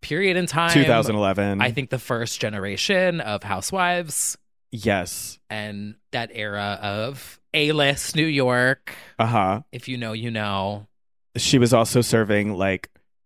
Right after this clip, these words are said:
Speaker 2: Tom of Finland in, like, a leather daddy outfit.
Speaker 1: <laughs>
Speaker 2: And she was giving you migraine realness with her crystal silver gown, which was very pretty. But the big
Speaker 1: Chicest gown I've ever seen.
Speaker 2: The biggest one was the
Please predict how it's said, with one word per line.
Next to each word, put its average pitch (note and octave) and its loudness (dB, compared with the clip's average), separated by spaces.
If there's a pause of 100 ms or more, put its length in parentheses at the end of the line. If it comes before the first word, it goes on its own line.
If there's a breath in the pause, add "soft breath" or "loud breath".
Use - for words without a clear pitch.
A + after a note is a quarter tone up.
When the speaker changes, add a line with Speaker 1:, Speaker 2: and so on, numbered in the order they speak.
(140)
Speaker 2:
Tom A2+ 2
of A2+ 2
Finland A2 0
in, G#2 -2
like, G2 -2
a G2 -2
leather G2 2
daddy G2+ 2
outfit. G#2+ 2
Speaker 1:
<laughs> F#5+ -8 (600 loud breath)
Speaker 2:
And A2 4
she A#2+ 4
was G#2+ 2
giving A2 2
you A2 4
migraine G#2 2
realness G2 0
with G2+ 0
her G2 2 (840)
crystal A2 2 (440)
silver A2 4 (220)
gown, G#2+ 4 (380)
which - 0 (240)
was A2+ 2
very G#2+ 4
pretty. F#2 -4 (460)
But A2+ 4
the A2+ 0
big C3 4
Speaker 1:
Chicest - -2
gown A2+ 0
I've A#2 -4
ever A#2 -2
seen. G3+ -8
Speaker 2:
The B2+ 0
biggest D3 2
one G#2+ 2
was G#2 2
the G2 0